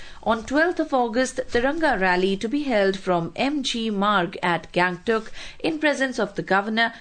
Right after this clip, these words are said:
and Chief Minister। There will be an exhibition at M G Marg on that,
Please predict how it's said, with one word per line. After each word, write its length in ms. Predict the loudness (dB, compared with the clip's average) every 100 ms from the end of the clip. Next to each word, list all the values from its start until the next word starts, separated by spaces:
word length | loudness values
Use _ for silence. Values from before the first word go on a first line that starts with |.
| -6
and 220 | -2 -2
Chief 280 | 0 -4 -2
Minister। 540 | -2 0 -2 0 0 0 -8 -18 -2
There 200 | 0 4
will 160 | 4
be 140 | 4 2
an 120 | 2
exhibition 720 | -2 -4 0 0 0 -4 -6
at 300 | -2 -2 -2
M 160 | -4 -2
G 180 | -2 0
Marg 440 | 2 2 2 -2 -4
on 360 | -4 -4 -2
that, 340 | 2 2 2